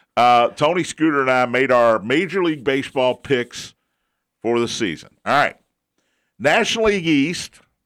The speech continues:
Tony had Atlanta, Scooter had Atlanta, and I had Atlanta.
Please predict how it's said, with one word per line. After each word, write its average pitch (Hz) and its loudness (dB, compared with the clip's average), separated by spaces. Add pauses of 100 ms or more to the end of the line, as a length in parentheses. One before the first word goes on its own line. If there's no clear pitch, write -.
Tony 160 0
had 151 2
Atlanta, 131 0 (920)
Scooter 190 0
had 123 4
Atlanta, 98 -2 (560)
and 135 -6
I 185 0
had 98 -4 (540)
Atlanta. 135 -4